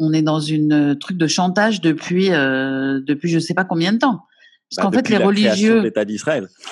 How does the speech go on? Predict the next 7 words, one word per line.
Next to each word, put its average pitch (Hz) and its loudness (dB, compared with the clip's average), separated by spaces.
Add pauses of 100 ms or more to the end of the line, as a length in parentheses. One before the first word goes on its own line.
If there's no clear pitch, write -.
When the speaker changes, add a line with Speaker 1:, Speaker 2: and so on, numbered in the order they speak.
(420)
Speaker 1:
ils 185 -2
sont, 196 0
euh, 175 2
six 294 2
dans 196 2
le 180 -4
parti 226 0